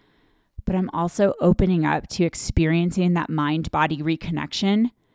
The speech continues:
and allowing our feelings to be there, but in a way that feels safe as we move forward with our lives to thrive. So just practice holding that discomfort and then accepting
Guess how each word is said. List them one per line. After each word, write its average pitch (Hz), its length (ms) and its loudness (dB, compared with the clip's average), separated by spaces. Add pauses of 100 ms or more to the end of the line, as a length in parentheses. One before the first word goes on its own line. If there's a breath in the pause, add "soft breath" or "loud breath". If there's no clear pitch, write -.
(320)
and 185 100 0
allowing 165 540 0
our 175 160 -4
feelings 165 500 -2
to 175 120 -2
be 160 240 0
there, 185 180 2
but 170 180 0
in 180 200 -2
a 180 100 0
way 160 260 0
that 156 300 -8
feels 147 560 -2
safe - 720 -10 (180)
as 160 160 -2
we 156 120 -2
move 151 240 -4
forward 147 360 -4
with 147 160 -8
our 156 140 -2
lives - 400 -6
to 160 120 -8
thrive. - 540 -10 (1080 soft breath)
So 156 480 0 (420)
just - 340 -6
practice 214 560 -6
holding 196 560 -4
that 175 160 -6
discomfort 160 720 -10 (1080)
and 190 180 -6
then 190 180 -8
accepting - 800 -12